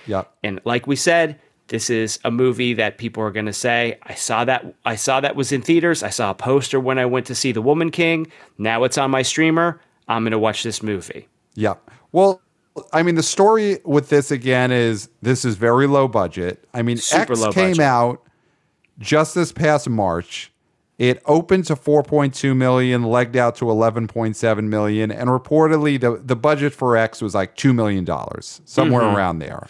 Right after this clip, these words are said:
Speaker 1: and then promotion, but two million dollars or so. And this new movie, Pearl, was filmed secretly at the same time, you know, 'cause it's the same lead actress, Mia Goth, and Ty West basically filmed the movies back to back.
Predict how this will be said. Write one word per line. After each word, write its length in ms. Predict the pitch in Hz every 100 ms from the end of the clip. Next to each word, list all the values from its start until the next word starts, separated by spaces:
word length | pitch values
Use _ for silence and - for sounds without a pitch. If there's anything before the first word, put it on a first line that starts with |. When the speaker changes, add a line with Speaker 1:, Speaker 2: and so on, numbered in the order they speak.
| -
Speaker 1:
and 120 | 123
then 200 | 135 120
promotion, 600 | 107 117 107 101 101 101
but 220 | 95 95 - _ _ _ _ -
two 180 | - 185
million 260 | 170 165
dollars 320 | 147 135 127 123
or 100 | 120
so. 280 | 131 120 - _ _ _
And 160 | 147 165
this 160 | 170 156
new 160 | 175
movie, 320 | 208 214 180
Pearl, 680 | 139 - 196 190 151 131 123 _ _ -
was 240 | 170 156
filmed 580 | - - 180 220 247 240
secretly 800 | - - 208 208 180 156 131 127
at 180 | 117 -
the 100 | 131
same 380 | - 143 143 135
time, 640 | - 123 92 - - - _ _ -
you 140 | 120
know, 160 | 113 113
'cause 200 | 123 113
it's 140 | 104
the 80 | 104
same 320 | - 123 127
lead 240 | 127 135 135
actress, 480 | 120 113 - 117
Mia 240 | 107 107 113
Goth, 540 | 104 95 95 95 - _ _ _ _ _
and 300 | - 117 110
Ty 300 | - 123 123
West 400 | 131 127 123 -
basically 420 | 123 127 135 127 110
filmed 500 | - - 131 139 147
the 60 |
movies 400 | 143 139 131 131
back 300 | 113 120 120
to 100 | -
back. 560 | 107 98 90 90 -